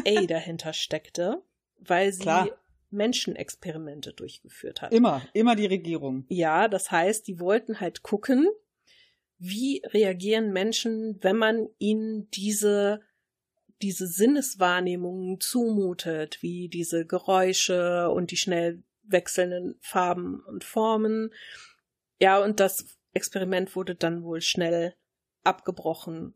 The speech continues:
Speaker 1: weil, naja, es hat halt nicht so funktioniert, wie man sich das vorstellte, und darum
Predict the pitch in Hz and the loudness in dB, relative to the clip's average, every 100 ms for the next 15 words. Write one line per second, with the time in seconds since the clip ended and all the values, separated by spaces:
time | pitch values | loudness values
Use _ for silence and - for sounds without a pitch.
0 | _ - 151 - - - _ _ - - | _ 2 4 4 0 -8 _ _ -8 -2
1 | 120 117 170 - 175 - 170 156 - - | 0 -2 -6 -4 -4 0 0 0 -6 -2
2 | 196 - 175 185 180 - 180 175 170 170 | 0 2 0 -2 -2 0 2 2 0 -2
3 | 160 160 156 160 - 160 160 - 151 147 | 0 -2 -2 -2 -2 -2 0 2 4 2
4 | - 170 165 160 170 175 | 0 -2 0 0 0 -6